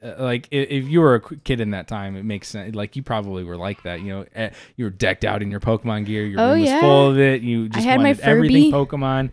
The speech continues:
Speaker 1: Yeah.
Speaker 2: Yeah,
Speaker 1: <laughs>
Speaker 2: my Furby.
Speaker 1: Di-, you didn't shove it up your yeah?
Speaker 2: I did not.
Speaker 1: <laughs>
Speaker 2: I got rid of it really, really
Speaker 1: Uh,
Speaker 2: fast.
Speaker 1: I remember my cousin
Speaker 2: <laughs>
Speaker 1: had a Furby, and it would never shut up.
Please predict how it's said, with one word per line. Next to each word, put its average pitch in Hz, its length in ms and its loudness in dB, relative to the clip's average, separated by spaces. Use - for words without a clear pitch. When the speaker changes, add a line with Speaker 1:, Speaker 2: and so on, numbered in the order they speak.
Speaker 1:
Yeah. - 140 -2
Speaker 2:
Yeah, 202 460 -2
Speaker 1:
<laughs> - 60 -16
Speaker 2:
my 202 160 -2
Furby. 214 460 -4
Speaker 1:
Di-, 117 420 -4
you 117 140 -6
didn't 139 240 0
shove 127 240 0
it 123 60 0
up 120 120 -2
your 113 120 -4
yeah? 117 280 -2
Speaker 2:
I 247 80 0
did 226 160 -2
not. 226 380 0
Speaker 1:
<laughs> - 60 -16
Speaker 2:
I 240 420 0
got 214 160 -2
rid 202 140 -4
of 202 100 -4
it 185 200 -4
really, 196 440 -4
really 196 300 -2
Speaker 1:
Uh, - 20 -2
Speaker 2:
fast. 120 580 2
Speaker 1:
I 135 40 2
remember 170 240 4
my 139 100 0
cousin 135 280 0
Speaker 2:
<laughs> - 0 -
Speaker 1:
had 113 180 -2
a - 20 -6
Furby, 107 500 -4
and 101 240 -4
it 104 280 -4
would 104 160 -6
never 98 400 -4
shut - 420 -6
up. 87 200 -14